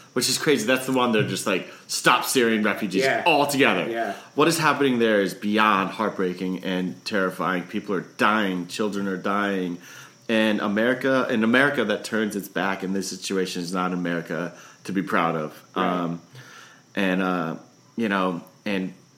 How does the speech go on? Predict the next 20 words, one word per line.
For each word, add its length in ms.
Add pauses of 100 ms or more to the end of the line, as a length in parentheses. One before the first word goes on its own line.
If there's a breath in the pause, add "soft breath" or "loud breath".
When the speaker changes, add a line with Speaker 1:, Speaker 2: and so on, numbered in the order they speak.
(140)
Speaker 1:
pardon 400
my 220
crudeness 460
a 20
little 220
bit, 200
but 120
this 320 (520)
administration's 760
being 500
a, 60
a 180
bunch 320
of 100
little 140
bitches, 580 (440 loud breath)
giving 280
into 200
fear 680
in, 360